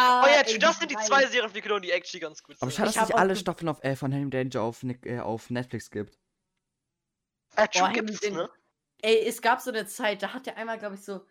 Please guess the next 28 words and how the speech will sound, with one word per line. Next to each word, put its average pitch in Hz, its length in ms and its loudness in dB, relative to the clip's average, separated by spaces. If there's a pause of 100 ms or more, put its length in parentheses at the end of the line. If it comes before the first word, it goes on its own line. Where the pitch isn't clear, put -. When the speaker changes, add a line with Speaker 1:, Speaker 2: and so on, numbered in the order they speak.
(180)
Speaker 2:
so, 190 300 -6
da 202 180 -18
hat 240 140 -18
so, 190 140 -12
so 180 120 -12
'n 180 120 -14
Patsche, 254 400 -14
Patsche, 226 440 -14
Popo 220 420 -12
voll, 185 500 -6
du 202 220 -14
da. 180 220 -2
Das 170 140 -10
haben 180 120 -4
wir, 175 80 -4
das 170 200 -12
haben 170 120 -6
wir 170 120 -6
bei 160 140 -4
uns 160 140 -12
zu 170 80 -6
Hause, 156 240 -6
Junge, 160 300 -10
wir 165 80 -6
haben 160 80 -12
es 160 120 -20
voll 175 160 -8
durchgezogen. 160 600 -12